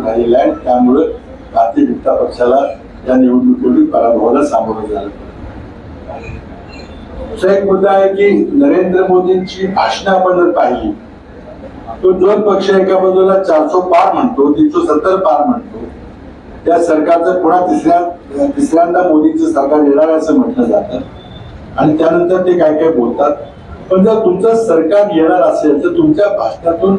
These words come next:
काँग्रेस पक्षाच्या जाहीरनाम्यावर टीका का? काँग्रेस पक्षाच्या जाहीरनाम्यामध्ये नाही आहे ते मुद्दे, ते मुद्दे घेऊन आज नरेंद्र मोदी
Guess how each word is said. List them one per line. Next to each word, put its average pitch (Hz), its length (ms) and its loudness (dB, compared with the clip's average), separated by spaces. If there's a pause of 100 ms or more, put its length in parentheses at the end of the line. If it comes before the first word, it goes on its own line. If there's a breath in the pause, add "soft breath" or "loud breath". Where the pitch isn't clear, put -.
(460)
काँग्रेस 170 460 2
पक्षाच्या 202 480 0
जाहीरनाम्यावर 151 680 2
टीका 147 340 0
का? 101 240 0
काँग्रेस 175 580 0
पक्षाच्या 175 420 0
जाहीरनाम्यामध्ये 165 760 2
नाही 165 400 0
आहे - 160 0 (340)
ते 151 60 2
मुद्दे, 147 320 2 (460)
ते 196 120 4
मुद्दे 196 300 4
घेऊन 208 200 0
आज 208 180 2 (400)
नरेंद्र 185 320 2
मोदी 175 580 2